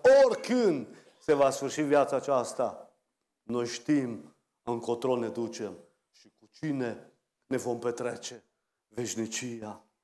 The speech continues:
Dacă vrei să fii pregătit pentru revenirea lui Iisus Hristos, ascultă-mă în seara asta, trebuie să nu uiți cine este Dumnezeu și ce a făcut El pentru tine.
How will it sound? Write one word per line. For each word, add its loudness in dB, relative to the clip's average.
Dacă 4
vrei 6
să 4
fii -6
pregătit -4
pentru -2
revenirea 2
lui 2
Iisus -4
Hristos, -2
ascultă-mă 0
în 0
seara 2
asta, -6
trebuie 2
să -2
nu -2
uiți -4
cine -4
este -6
Dumnezeu -2
și -6
ce -2
a 2
făcut -6
El -2
pentru -8
tine. -6